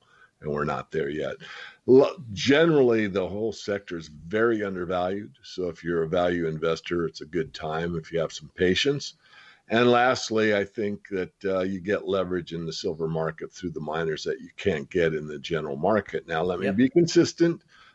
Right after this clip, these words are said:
Speaker 1: I've always said you should have physical silver before you ever buy the Morgan Report, and I still emphasize that.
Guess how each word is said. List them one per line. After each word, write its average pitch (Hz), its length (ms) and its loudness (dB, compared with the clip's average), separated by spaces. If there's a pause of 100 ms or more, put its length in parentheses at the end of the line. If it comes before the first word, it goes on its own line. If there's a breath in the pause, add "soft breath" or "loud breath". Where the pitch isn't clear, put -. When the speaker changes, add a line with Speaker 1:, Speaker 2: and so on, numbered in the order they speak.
Speaker 1:
I've 95 220 0
always 101 340 4
said 98 300 4
you 92 100 -4
should 90 220 -10
have 90 220 -2
physical 95 440 -6
silver 87 380 -4
before 82 400 -4
you 80 140 2
ever 78 180 -2
buy 78 220 -2
the 73 100 -8
Morgan 87 360 0
Report, - 440 -16 (160)
and 78 100 -6
I 73 100 -6
still 80 500 0 (260)
emphasize 82 640 -6
that. - 260 -10